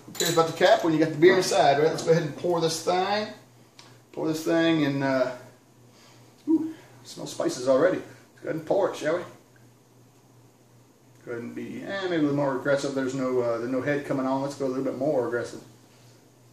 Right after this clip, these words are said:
Wow. Yeah, no head, but that's okay. Yeah, there it is. It's starting to build up a little bit. We got some carbonation helping, helping build that up.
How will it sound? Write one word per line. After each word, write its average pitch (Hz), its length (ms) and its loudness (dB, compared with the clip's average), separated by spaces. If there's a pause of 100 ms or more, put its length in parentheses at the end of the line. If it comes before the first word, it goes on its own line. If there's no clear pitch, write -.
(360)
Wow. 131 380 -6 (680)
Yeah, 214 200 -6 (120)
no 202 160 4
head, 208 260 6
but 214 60 0
that's 233 180 2
okay. 226 200 2 (1500)
Yeah, 359 140 -2
there 165 180 6
it 147 60 6
is. 147 200 4
It's - 100 -12
starting 160 220 0
to 143 40 -2
build 147 180 4
up 143 100 4
a 139 40 -4
little 139 200 2
bit. 143 160 2
We 139 140 0
got 139 160 4
some 123 160 -6
carbonation 139 640 2
helping, 135 400 -4 (540)
helping 135 300 0
build 151 280 8
that 151 260 8
up. 185 400 4